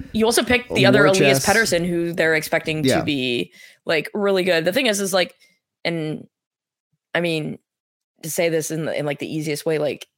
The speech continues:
Speaker 1: they don't have a ton of prospects because they kept trading away picks, and now
Speaker 2: Mm-hmm.
Speaker 1: you've traded away a minimum of two more. And this is a different situation because you're actually going for it.
Speaker 2: Yes.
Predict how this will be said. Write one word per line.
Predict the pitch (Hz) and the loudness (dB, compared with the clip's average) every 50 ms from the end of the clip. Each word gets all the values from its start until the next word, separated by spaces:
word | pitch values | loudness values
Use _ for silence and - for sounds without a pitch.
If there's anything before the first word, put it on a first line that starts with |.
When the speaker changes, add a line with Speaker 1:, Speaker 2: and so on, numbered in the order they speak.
| _ _ _ _ _ _ | _ _ _ _ _ _
Speaker 1:
they | - 175 | -2 -2
don't | 185 185 - | -2 -2 -4
have | - 143 160 160 151 156 | -6 -4 -2 -2 0 -2
a | |
ton | 151 - 165 151 147 | -4 -4 -4 -4 -4
of | 156 - _ | -6 -8 _
prospects | - 151 147 151 147 - 139 87 67 - - - | -2 0 0 0 0 -2 -2 -2 -2 -4 -8 -8
because | - - 170 - 180 160 160 160 156 156 - - - - - _ _ _ - _ _ _ _ _ _ _ _ _ | -8 -8 -6 -2 0 0 0 0 0 -2 -6 -12 -16 -20 -20 _ _ _ -20 _ _ _ _ _ _ _ _ _
they | - 180 185 180 175 170 165 160 - - | -2 0 2 2 2 0 -2 -4 -6 -10
kept | - 208 170 - - - - - | -4 -4 -4 -4 -4 -10 -10 -4
trading | - 165 156 156 151 147 | -2 -2 -2 -2 -2 -2
away | 147 143 143 | -2 -4 -4
picks, | - 165 156 156 156 - 147 | -2 -2 -2 -2 -2 -2 0
and | 143 143 | 2 4
now | 143 147 | 4 4
Speaker 2:
Mm-hmm. | 147 147 | 4 2
Speaker 1:
you've | 139 143 - | 0 -4 -6
traded | - - 151 147 147 143 147 | -6 -4 -4 -4 -2 -4 -2
away | 143 147 147 147 143 - - | -2 -2 -2 0 -2 -2 -4
a | - | -4
minimum | 180 180 180 175 175 170 165 165 | -4 -2 -2 -2 -2 -2 -2 -2
of | 156 151 - | -4 -4 -6
two | - 170 160 | -8 -8 -6
more. | 156 160 185 190 165 135 | -4 -2 0 0 2 2
And | 135 151 202 - - - - - | 0 -2 -4 -8 -16 -20 -14 -4
this | - 254 247 226 | -2 -2 -2 0
is | 233 240 | -2 -2
a | 262 | -2
different | 220 226 226 208 190 | -2 0 -2 -2 -4
situation | - 180 - 190 196 220 220 180 196 180 | -4 -4 -4 0 0 0 0 0 -2 -4
because | 170 - - 190 165 165 165 156 - - - _ _ _ _ _ _ _ | -6 -4 -2 0 0 0 0 -2 -6 -12 -18 _ _ _ _ _ _ _
you're | 190 196 | 0 2
actually | 208 202 - 208 | 2 2 -2 -2
going | 185 175 165 165 175 208 | -2 -2 -2 -2 -2 -2
for | - 208 214 226 | -2 0 2 2
it. | 240 240 226 - | 2 2 2 2
Speaker 2:
Yes. | - 90 71 - - - - | 0 0 0 -2 -6 -8 -10